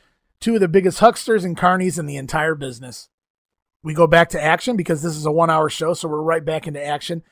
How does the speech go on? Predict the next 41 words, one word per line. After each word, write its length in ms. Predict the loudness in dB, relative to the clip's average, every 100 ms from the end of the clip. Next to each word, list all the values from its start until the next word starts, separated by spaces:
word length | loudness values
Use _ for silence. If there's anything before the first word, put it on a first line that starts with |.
| _ _
Sting 320 | -12 0 2
and 100 | 2
Ric 120 | 0
Flair 300 | -2 0 0
now. 200 | 4 4
Ma-, 140 | 4 0
this 180 | -2 0
match 200 | -2 0
goes 120 | 2
about 180 | 4 4
eleven 360 | 4 2 2
minutes, 220 | -2 -4
so 80 | -4
they 100 | -2
get 120 | 2
a 40 | 4
little 160 | 4
bit 120 | 2 -2
of 80 |
time 240 | -2 -4 -2
to 80 | -2
work 240 | -2 -2
here. 280 | -8 -12 -14 _ _ _ _
Pillman 320 | 0 0 -2
and 120 | -4
Liger, 280 | 0 0 0
I 60 | -4
think, 160 | -6
got 140 | -6 -6
about 180 | -6 -8
seven 300 | -6 -6 -6
minutes. 380 | -12 -16 -20 -20 _ _ _ _ _ _ _
This 160 | -2 0
one 120 | 2
is 80 | 2
paint 240 | 0 -2
by 160 | 2 0
numbers, 380 | 2 2 0 -4
Sting 240 | -6 -6
and 100 | -6
Flair. 440 | -4 0 2 0